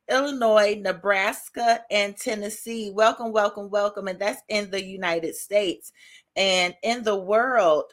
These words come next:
um, let me get to it. The world, I wanna give a shout out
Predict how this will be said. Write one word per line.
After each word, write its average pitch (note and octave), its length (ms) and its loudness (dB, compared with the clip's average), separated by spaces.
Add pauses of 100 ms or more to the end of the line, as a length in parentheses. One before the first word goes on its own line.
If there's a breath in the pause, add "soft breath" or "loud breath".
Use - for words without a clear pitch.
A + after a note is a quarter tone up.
(120)
um, E3 680 0 (920)
let F3 160 -2
me F3 100 -10
get F3+ 260 -8
to E3 220 -8
it. C3 160 -8 (720 soft breath)
The F#3+ 100 -6
world, G#3+ 440 2
I G3 80 4
wanna G3 220 -6
give F#3+ 320 -10 (100)
a F3 320 -4
shout G3 560 -4 (140)
out F3+ 400 -4